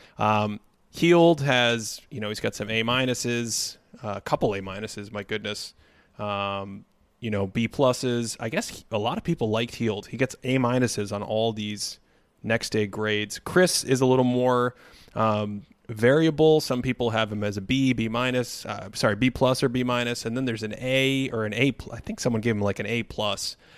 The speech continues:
So you start to get, um, some, let's see, J-, Murray.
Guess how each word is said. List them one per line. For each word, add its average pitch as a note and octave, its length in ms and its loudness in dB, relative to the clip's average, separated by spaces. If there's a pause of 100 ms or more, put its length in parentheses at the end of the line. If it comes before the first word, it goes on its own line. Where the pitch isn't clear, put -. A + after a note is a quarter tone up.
(160)
So C3 340 6 (560)
you B2+ 120 0
start E3 340 4
to D3 100 4
get, A#2+ 400 0 (340)
um, G2+ 640 0 (480)
some, C3+ 720 2 (100)
let's D3+ 140 -2
see, C3+ 120 4
J-, G2+ 200 -4
Murray. G#2 480 0